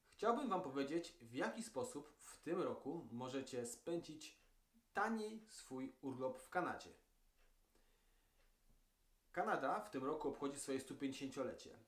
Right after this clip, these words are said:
W związku z tym przygotowała dla wszystkich osób, które uzupełnią formularz na ich stronie internetowej, której adres widzicie poniżej,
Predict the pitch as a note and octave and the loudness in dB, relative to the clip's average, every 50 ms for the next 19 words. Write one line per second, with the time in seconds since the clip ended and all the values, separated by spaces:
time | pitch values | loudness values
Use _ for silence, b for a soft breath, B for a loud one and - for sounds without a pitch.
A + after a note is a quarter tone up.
0 | - _ _ _ - A2+ A2+ A#2 A#2 C#3 E3 F3+ - - C#3 C3+ - - - C#3 | -20 _ _ _ -12 -10 -8 -4 0 0 0 0 0 -2 -4 -6 -6 -4 -2 -2
1 | E3 F3+ F3+ - C#3 C3+ C3+ A#2 - A#2 A#2 C#3 C#3+ C#3+ C#3+ C#3 C3+ C3 C3 B2+ | 0 -2 -2 -4 -6 -6 -4 -4 -4 0 2 6 6 8 6 6 4 2 2 4
2 | B2+ C3 B2+ - - - - - A#3 A#3 - C#4 - - - C3+ B2 - - C3+ | 4 2 0 -4 -10 -14 -10 -8 -8 -6 -4 -6 -6 -4 -2 -2 -2 -2 -4 -8
3 | C3+ - - - C3 B2+ C3+ C3+ B2 A#2+ A#2 - C3+ C3+ C3+ C3+ B2 A#2+ A2+ A2+ | -10 -12 -8 -6 -4 -4 -2 -4 -4 -6 -2 2 4 4 4 4 4 2 0 -2
4 | B B B B B B B _ - - D3+ F3 F3+ E3+ C#3 C3 C3+ C3 - A#2 | B B B B B B B _ 0 2 4 6 6 6 6 4 4 2 0 -2
5 | B2 C3+ - - C#3 C#3+ C#3+ C#3 C3+ C3+ C3+ B2+ B2 A#2+ A#2 A2+ G#2+ G#2 A#2+ C#3 | -4 -4 -4 -2 0 2 2 2 2 2 0 0 -2 -2 -4 -4 -4 -4 -4 -6
6 | - - - B2 B2 B2 B2+ B2 C3 A2+ - A#2+ A#2 A#2+ A#2 - A#2+ A#2 - B2+ | -6 -6 -6 -4 -2 0 0 0 -2 -4 -6 -8 -10 -10 -8 -6 -8 -6 -4 -4
7 | B2+ A#2+ A2+ G#2+ A2 A2 B2+ E3+ F3 - | -2 -2 -4 -4 -4 -4 -6 -6 -6 -10